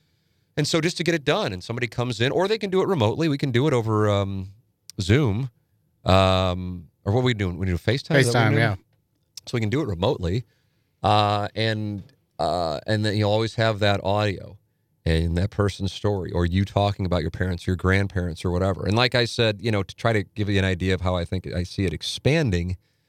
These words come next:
Speaker 1: um, with regard to if we would have had this going on in June of twenty nineteen, we would have opened it up to people to come in and,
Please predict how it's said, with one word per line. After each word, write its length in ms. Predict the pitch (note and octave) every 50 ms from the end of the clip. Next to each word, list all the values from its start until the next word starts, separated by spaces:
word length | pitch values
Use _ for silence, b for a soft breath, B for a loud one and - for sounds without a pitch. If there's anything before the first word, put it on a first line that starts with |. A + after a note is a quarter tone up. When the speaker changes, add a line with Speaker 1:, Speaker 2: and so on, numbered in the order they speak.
| _ _ _ _ _ _ _ _ _ _ _ -
Speaker 1:
um, 520 | G2+ G2+ G2+ G2 G2 F2+ F2 F2 F2 D#2+ - -
with 380 | - A#2 G#2+ G#2 G#2 G2+ - -
regard 340 | G2 F2 G2+ G2 G2 F#2 -
to 140 | - G2+
if 100 | F#2+ -
we 80 | - G#2
would 100 | G2 G2
have 80 | F#2+ F#2
had 300 | G2+ G#2 G#2+ A2 G#2+ G2+
this 240 | G#2 G2+ F#2 -
going 340 | - - G2+ G2+ F#2+ F#2+ F#2+
on 260 | F#2 F#2 F#2 F#2 F#2
in 140 | F2+ F2 F2
June 300 | E2 - - F#2+ F#2+ F#2+
of 100 | F#2 -
twenty 320 | - - - G#2+ G2+ G2 F#2
nineteen, 960 | F2+ F2 F2 F2 E2 - - - - - A2+ G#2 F#2+ F2 F2 F2 E2+ F2+ F#2+ _ _ _ _ _ _ _ _ -
we 120 | F#2+ F#2+
would 140 | F#2 F#2+ F#2
have 100 | F2+ F2
opened 260 | F#2 F#2+ F2+ - F2+
it 80 | F2 F2+
up 200 | F2+ F2+ - -
to 100 | - E2
people 300 | - G2 F#2 D#2+ - E2+
to 80 | F2
come 260 | - - - F2+ F2
in 180 | E2+ E2+ E2+ E2
and, 300 | E2 E2 E2 E2 E2 D#2+